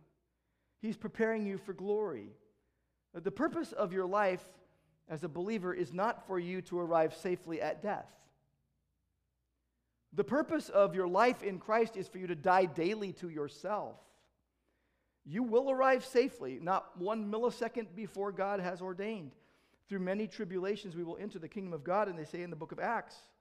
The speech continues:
And some glory can be seen now in the gospel. If you don't see the glory now,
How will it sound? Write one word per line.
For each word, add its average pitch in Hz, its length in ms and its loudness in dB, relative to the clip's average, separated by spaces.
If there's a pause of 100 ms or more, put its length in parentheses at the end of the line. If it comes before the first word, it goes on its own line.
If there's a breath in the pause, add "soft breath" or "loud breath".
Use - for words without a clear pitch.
(1400)
And 143 140 -10
some 196 300 -2
glory 185 280 -6
can 180 160 -12
be 151 100 -8
seen 151 300 -10
now 135 260 -6 (840)
in 139 120 -8
the 147 80 -8
gospel. 147 580 -2 (640 soft breath)
If 156 180 -4 (140)
you 143 220 -10
don't 226 320 -4
see 277 180 -4
the 254 120 -6
glory 214 400 2
now, 214 540 2